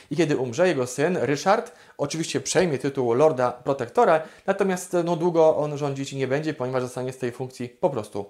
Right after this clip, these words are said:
usunięty. Po wygnaniu, właściwie po pozbawieniu władzy, e, samego Ryszarda, władzę przejmuje parlament. Parlament, który decyduje się na powrót do monarchii i w roku tysiąc sześćset sześćdziesiątym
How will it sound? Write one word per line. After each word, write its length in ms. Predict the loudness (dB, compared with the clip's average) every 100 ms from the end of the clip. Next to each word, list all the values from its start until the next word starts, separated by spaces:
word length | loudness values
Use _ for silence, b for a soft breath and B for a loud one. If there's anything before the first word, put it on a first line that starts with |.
| _
usunięty. 520 | -20 -14 -10 -10 -12 -18 _
Po 320 | 4 6 4 2
wygnaniu, 440 | -2 0 0 2
właściwie 320 | 0 -2 -8
po 100 | -6
pozbawieniu 440 | -6 -4 -4 -4 -2
władzy, 380 | -2 -2 -2 -6 -6
e, 140 | -6 -4
samego 320 | -4 -2 -4
Ryszarda, 480 | 2 0 2 0 -2 0
władzę 300 | 0 0 -2
przejmuje 340 | -4 -2 -2
parlament. 500 | 0 0 0 -2 -6
Parlament, 440 | -4 0 0 -2
który 160 | -4 -4
decyduje 340 | -2 -4 -6
się 120 | -6 -8
na 60 |
powrót 380 | 2 2 2 -2
do 100 | -2
monarchii 480 | 0 0 -2 -6 -6
i 40 |
w 40 | -4
roku 220 | -4 -6
tysiąc 320 | -10 -10 -6
sześćset 320 | -6 -4 -6
sześćdziesiątym 540 | -6 -8 -8 -6 -6